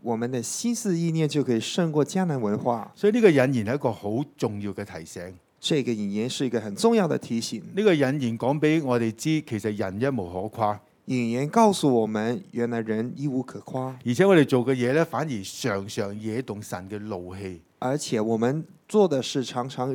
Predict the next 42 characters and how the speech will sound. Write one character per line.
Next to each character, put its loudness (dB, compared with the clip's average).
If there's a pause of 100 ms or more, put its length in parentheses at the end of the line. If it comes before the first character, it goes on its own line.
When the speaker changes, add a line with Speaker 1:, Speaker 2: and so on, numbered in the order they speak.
(100)
Speaker 1:
惹 0
動 -2
神 -2
的 -2
怒 2
氣。 -4
Speaker 2:
今 0
日 4
如 -4
果 -2
我 2
哋 -2
冇 -4
被 -6
審 -8
判， -10
Speaker 1:
今 -4
天 4
如 2
果 6
我 2
們 0
沒 0
有 4
被 0
審 -4
判， -6 (240)
Speaker 2:
其 -8
實 -6
都 -2
係 0
神 -8
嘅 -8
憐 -8
憫。 -10
Speaker 1:
其 0
實 0
是 0
神 0
的 0
憐 2
憫。 2